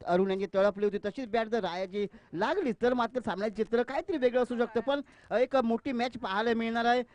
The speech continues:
एन के ट्रॉफी या, अ, पर्वामध्ये. तिसरं पर्व चालू आहे.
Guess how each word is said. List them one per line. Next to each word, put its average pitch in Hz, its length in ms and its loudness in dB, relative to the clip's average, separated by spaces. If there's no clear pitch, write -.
एन 202 160 0
के 226 100 2
ट्रॉफी 220 420 2
या, 220 200 4
अ, 196 580 4
पर्वामध्ये. 220 640 2
तिसरं 214 240 -2
पर्व 214 280 2
चालू 202 340 0
आहे. 226 180 2